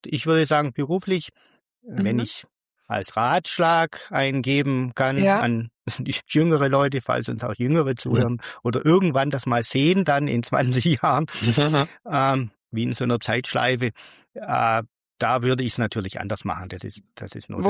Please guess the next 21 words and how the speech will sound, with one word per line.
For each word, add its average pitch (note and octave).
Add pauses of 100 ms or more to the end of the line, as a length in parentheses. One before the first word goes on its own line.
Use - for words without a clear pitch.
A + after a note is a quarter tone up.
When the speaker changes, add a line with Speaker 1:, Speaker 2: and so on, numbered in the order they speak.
Speaker 2:
Woran A3
Speaker 1:
Also -
Speaker 2:
machst -
du D#3+
das F#3
Speaker 1:
klappern, G3+
Speaker 2:
fest, A3+ (100)
dass E3+
Speaker 1:
naja, -
Speaker 2:
du F#3+
sagst, - (140)
beruflich, G3+
äh, -
so G3
ein F#3
bisschen F#3+
mehr G3
Speaker 1:
naja, G3
Speaker 2:
präsent G3+
Speaker 1:
da F3+
Speaker 2:
zu A3